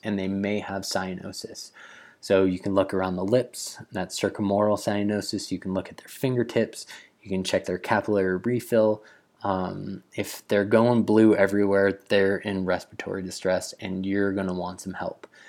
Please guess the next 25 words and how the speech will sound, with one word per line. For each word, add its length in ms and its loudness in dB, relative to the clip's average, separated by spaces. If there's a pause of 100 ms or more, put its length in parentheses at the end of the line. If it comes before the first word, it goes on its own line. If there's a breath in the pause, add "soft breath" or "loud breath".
(220 loud breath)
So 540 2 (260)
the 80 -6
way 200 8
we 180 4
help 320 4 (360)
asthma 340 4
patients 440 -4
predominantly 960 -2
is 420 0 (320 loud breath)
with 180 -2
the 100 -6
short-acting 840 0
beta 320 0
two 340 -2
agonist. 680 -4 (220)
So 260 -2
meds 500 -2 (120)
are 80 0
the 120 0
treatment 420 -2
of 100 -6
choice 320 -4
for 260 -6
asthma 340 -6
exacerbations. 1040 -12